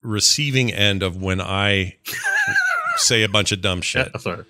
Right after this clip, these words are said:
Speaker 1: Like,
Speaker 2: I should wait till you finish before you laugh. I
Speaker 1: You're the
Speaker 2: just <laughs>
Speaker 1: I'm the pitcher, you're the catcher. No, that's not what I mean.
Speaker 2: <laughs> We're the receiving end.
Speaker 1: Yeah.
Speaker 2: <laughs>
Speaker 1: Um, but you know what I
Speaker 2: Yeah.
Speaker 1: mean? Like, it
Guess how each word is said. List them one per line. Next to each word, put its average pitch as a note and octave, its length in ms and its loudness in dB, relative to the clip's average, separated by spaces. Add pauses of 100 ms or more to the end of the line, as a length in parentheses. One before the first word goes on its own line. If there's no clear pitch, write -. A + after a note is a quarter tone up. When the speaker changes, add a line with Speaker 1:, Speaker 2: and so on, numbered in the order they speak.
(400)
Speaker 1:
Like, A#2 200 0
Speaker 2:
I A#2+ 40 2
should A#2 280 -4
wait C#3 200 0
till C3 120 2
you A2 60 4
finish A#2+ 320 2
before G#2+ 300 2
you F2+ 120 2
laugh. F2+ 320 4
I G2 80 0
Speaker 1:
You're F#2 80 2
the F#2 160 -6 (140)
Speaker 2:
just - 300 -2 (100)
<laughs> - 100 -20
Speaker 1:
I'm D3+ 220 2
the F3 80 4
pitcher, B2+ 380 2
you're A2 180 2
the G#2 80 0
catcher. E2 380 -4
No, A2 100 2
that's C3+ 160 2
not A2+ 160 4
what F2 220 2
I - 20 -12
mean. B2+ 100 2
Speaker 2:
<laughs> - 0 -
We're C#3+ 120 2
the C#3 100 4
receiving C#3+ 500 2
end. A#2+ 340 0 (240)
Speaker 1:
Yeah. F#2+ 280 2
Speaker 2:
<laughs> - 60 -8 (800)
Speaker 1:
Um, A2+ 320 2
but C3 140 2
you F#3+ 80 2
know A3+ 80 4
what G#3 100 4
I F#3 40 4
Speaker 2:
Yeah. F#3 80 0
Speaker 1:
mean? F3 160 4
Like, A#2+ 400 2
it C#3 180 0